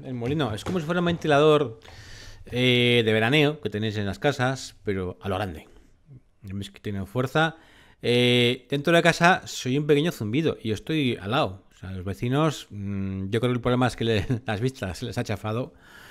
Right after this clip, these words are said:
por el molino, porque es cierto que desde su casa se ve. Más que la molestia acústica. Mm, ellos sabrán, pero, pero, pero, ellos sabrán. Y esto es lo que fue ocurrido ayer. Bueno, vamos a ver las gráficas, las gráficas, porque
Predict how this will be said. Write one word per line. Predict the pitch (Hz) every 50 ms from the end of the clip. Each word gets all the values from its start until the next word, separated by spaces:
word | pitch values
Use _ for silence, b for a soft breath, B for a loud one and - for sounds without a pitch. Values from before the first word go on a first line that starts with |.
| B B B B B
por | - 104 104
el | 104
molino, | 101 98 98 101 107 123 151 160
porque | - 101 92 87
es | - -
cierto | 110 98 110 101
que | 101
desde | 92 92
su | - -
casa | 95 90 87
se | 82 - 90
ve. | 87 98 143 160 151 135 - - - - - - - - _ b b b b b b b b b b b b b b b _ _ _ -
Más | 110 110 104 -
que | - 120
la | 107
molestia | 104 107 110 107 - 101
acústica. | 87 - 92 85 - - - - - - - - - b b b b b b
Mm, | b 95 101 113 117 - b b b b b b -
ellos | 98 95 -
sabrán, | 104 107 131 151 165 175 180 170 151 - _
pero, | - 95 92 95 92 92 90 90 90 87 87 87 87 - _ b b b b b b b b b _
pero, | - 113 113 120
pero, | 180 190 123 95 110
ellos | 160 170 -
sabrán. | 156 180 170 147 120 - - _ _ _ _ _ -
Y | 135 123 127 127 123 120 117 117 113 113 110 110 113 127
esto | 127 - -
es | 226
lo | 247
que | 240 226
fue | - 180
ocurrido | 151 143 131 135 127
ayer. | 120 151 226 247 -
Bueno, | 123 131 180 185 139
vamos | 113 143 214 214 -
a |
ver | 208
las | 208 156
gráficas, | 143 170 165 - 131 120 - 123 123
las | 110 104
gráficas, | 117 123 117 135 127 143 139 - -
porque | - 117 120 127 120 - 131 131 131 131 131